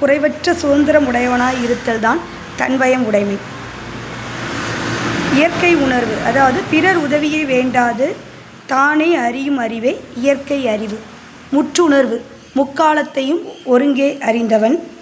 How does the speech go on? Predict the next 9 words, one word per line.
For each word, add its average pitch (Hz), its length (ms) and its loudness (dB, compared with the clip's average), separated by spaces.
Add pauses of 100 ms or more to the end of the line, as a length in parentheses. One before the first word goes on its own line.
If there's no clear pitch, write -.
(1500)
இ-, 269 120 -6 (220)
இறைவனது 320 520 4
அறிவு 311 360 2
இயற்கையாக 311 540 0
விளங்குவதோடு 277 800 2 (360)
எல்லாவற்றையும் 302 840 2
எக்காலத்தும் 302 840 0
ஒருங்கே 277 380 0
உணர்தல். 226 500 -2